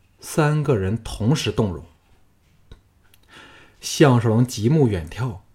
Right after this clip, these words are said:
苦笑说：“他是我一手带大的，没有人比我更清楚他的心态了。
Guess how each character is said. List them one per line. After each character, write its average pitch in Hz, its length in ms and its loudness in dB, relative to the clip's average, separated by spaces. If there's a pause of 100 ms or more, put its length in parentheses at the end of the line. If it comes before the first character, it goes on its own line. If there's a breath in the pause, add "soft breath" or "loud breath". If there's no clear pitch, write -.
苦 - 180 -18
笑 95 220 -4
说 - 240 -12 (1700)
：“他 110 380 0
是 - 180 -2
我 92 160 -4
一 117 100 -4
手 - 220 -6
带 98 220 -6
大 98 260 -6
的， - 140 -20 (840 soft breath)
没 117 160 4
有 131 120 8
人 113 180 4
比 117 200 0
我 110 400 -4 (240)
更 135 240 4
清 113 260 -2
楚 - 160 -10
他 92 180 -8
的 92 120 -6
心 92 200 -6
态 98 200 -4
了。 - 160 -14